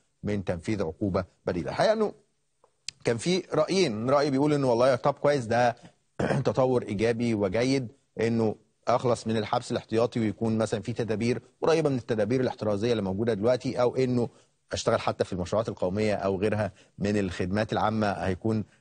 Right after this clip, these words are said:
أفضل من السجن. ورأي آخر بيقول لا، أنه ده أصلًا مش، مش حاجة منطقية، ودي حاجة أقرب للسخرة، وإن ده لما بيتنفذ بره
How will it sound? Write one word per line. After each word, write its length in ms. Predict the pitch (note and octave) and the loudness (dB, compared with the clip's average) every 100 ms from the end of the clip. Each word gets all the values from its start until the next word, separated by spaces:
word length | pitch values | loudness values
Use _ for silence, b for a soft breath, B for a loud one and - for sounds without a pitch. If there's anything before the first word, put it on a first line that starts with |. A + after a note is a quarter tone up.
| b | b
أفضل 640 | F#2 G2+ A2 A#2 A2 G2+ F#2+ | -2 0 2 2 2 2 2
من 200 | G#2+ A2+ | 0 0
السجن. 580 | G2+ F#2 - E3+ G3 F#3+ | 0 -2 -2 0 0 2
ورأي 400 | F#3 F3 D#3+ C3 | 4 4 4 4
آخر 280 | D3+ E3 | 4 2
بيقول 260 | D3 D#3+ E3+ | -2 0 2
لا، 180 | E3+ C3+ | 0 0
أنه 160 | A#2 | 0
ده 240 | A2+ B2 C3+ | 2 4 2
أصلًا 340 | C#3+ C#3+ C3 - b b - | 0 0 -2 -6 b b -4
مش، 400 | G#2 C3+ - - A2+ G#2 F#2+ | 0 0 -2 0 2 2 0
مش 240 | A2 A#2 | -2 0
حاجة 200 | - C3+ | 0 2
منطقية، 380 | B2 G2+ - B2+ | 2 -2 0 2
ودي 260 | A#2 A#2+ F#2 | 4 2 0
حاجة 380 | - A#2+ A2+ | 0 0 2
أقرب 640 | B2 - A#2 G2+ F#2+ G2+ F#2 - - | 2 4 2 2 4 4 2 -4 -8
للسخرة، 520 | A2 A#2+ A2+ E3 - F#2+ | 0 0 2 0 0 0
وإن 180 | G2 | 2
ده 140 | G2+ B2 | 2 2
لما 120 | A2+ | 2
بيتنفذ 480 | G#2 - A#2+ - G2+ | 0 0 -2 0 0
بره 280 | A#2+ A#2+ | 4 4